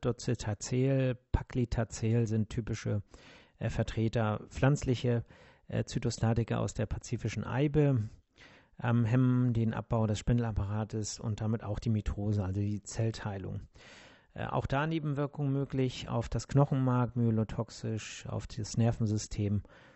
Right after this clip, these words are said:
und auch, äh, auf die Lunge selbst, äh, sozusagen können auch eine Lungenfibrose und, äh, da, äh, induzieren, ne? So, dann kommen wir zu den Au-, äh, zu den Antikörpern, zur Immuntherapie, ähm,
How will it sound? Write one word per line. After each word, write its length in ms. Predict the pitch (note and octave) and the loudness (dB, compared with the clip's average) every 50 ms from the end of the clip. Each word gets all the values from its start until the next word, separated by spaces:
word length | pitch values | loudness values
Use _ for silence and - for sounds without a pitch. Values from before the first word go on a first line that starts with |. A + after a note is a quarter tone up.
| - _ | -20 _
und 280 | - A2 G#2+ G#2+ - - | 0 0 0 0 0 -2
auch, 380 | F#2+ F#2+ F#2+ G2+ - - - - | -2 0 0 0 0 -2 -6 -4
äh, 280 | - - - - - | -6 -8 -8 -6 -4
auf 140 | - G#2+ - | -2 -2 0
die 120 | - G#2+ | 2 4
Lunge 200 | G#2+ A2+ A2+ A2+ | 6 8 8 6
selbst, 680 | G#2+ - A2 G#2 A#2 B2+ B2 - - - - - - - - - | 4 4 0 0 0 0 0 -2 -4 -10 -10 -10 -14 -14 -14 -8
äh, 220 | A2 G#2 G#2 G#2+ G#2+ | -6 -4 -4 -4 -4
sozusagen 380 | G#2 G#2 G#2 - - G#2+ G2+ | -6 -6 -8 -4 -2 -4 -4
können 260 | - - - A2 A2 A2 | -2 -2 0 0 0 2
auch 220 | G#2+ G#2+ - - | 0 -2 -2 -2
eine 140 | A2+ G#2 G2+ | -2 -2 0
Lungenfibrose 920 | G2 G2+ G#2 G2+ - - - - - - - G#2 G#2+ G#2+ F#2+ G2 G2 F2+ - - _ _ - - - - - - _ _ _ _ _ - - | 0 2 0 0 0 -2 -6 -6 -6 -4 -4 -2 -2 -2 0 0 0 -2 -4 -6 _ _ -20 -20 -20 -20 -20 -20 _ _ _ _ _ -10 -4
und, 300 | A#2+ G2+ F#2+ F#2 - - | -2 -2 -2 -2 -4 -6
äh, 480 | - A2+ A2+ A2 A2 G#2+ A2 A2 A2 G#2 | -6 -4 -4 -4 -4 -2 -2 -4 -4 -4
da, 220 | - A2 F#2+ G2+ | -4 -4 -4 -4
äh, 200 | A#2 A#2 A2+ A2+ | -2 -2 -4 -4
induzieren, 840 | - - A#2+ G#2+ G#2 G#2+ G#2 - - - A2+ G#2 A2 G#2 G2 F#2 E2+ E2+ | -2 -2 0 4 4 4 2 2 -2 -4 0 2 2 2 2 0 -2 0
ne? 280 | F2+ G#2+ B2 C#3+ B2+ - - - - - - _ _ _ _ _ _ _ - _ _ _ _ _ _ _ _ _ _ _ - - - - - - - - - - - - _ | 2 2 2 2 0 -4 -8 -18 -20 -20 -20 _ _ _ _ _ _ _ -20 _ _ _ _ _ _ _ _ _ _ _ -20 -20 -16 -16 -16 -16 -18 -20 -20 -20 -20 -20 _
So, 320 | - A#2 B2 B2+ B2 A2 G2 | 2 4 6 6 8 6 6
dann 140 | A2 A2 | 6 4
kommen 180 | - - D#3+ D#3+ | 6 6 6 6
wir 80 | D3+ - | 4 4
zu 120 | - D3 | 4 6
den 180 | C#3 C3+ C3 - | 6 6 6 4
Au-, 300 | G#2+ B2 D3 D3+ D3 - | 4 4 6 6 6 4
äh, 300 | - - C3+ C3 B2+ B2+ | 2 2 2 2 2 0
zu 140 | - - C3 | 0 -2 0
den 160 | A2+ A#2 A2+ | 2 2 2
Antikörpern, 680 | G2 A#2 C#3+ D#3 - F3 - - D#3 D3 D3 D3+ C#3 B2+ | 4 4 2 4 2 0 2 4 2 4 4 4 2 2
zur 180 | - - - - | 0 -2 -2 2
Immuntherapie, 1160 | A#2+ A2+ A2+ C3 D#3+ F3 F3 - D#3 D3+ D3+ D3 C3 - - - C#3+ C#3+ C#3 C3+ C3+ C#3 C3+ | 4 6 6 8 6 6 4 2 0 0 0 -2 0 0 -2 -2 0 0 2 2 2 2 0
ähm, 460 | - B2+ B2 A#2+ A#2+ B2 A#2+ A2+ - | 0 2 2 2 4 4 2 2 0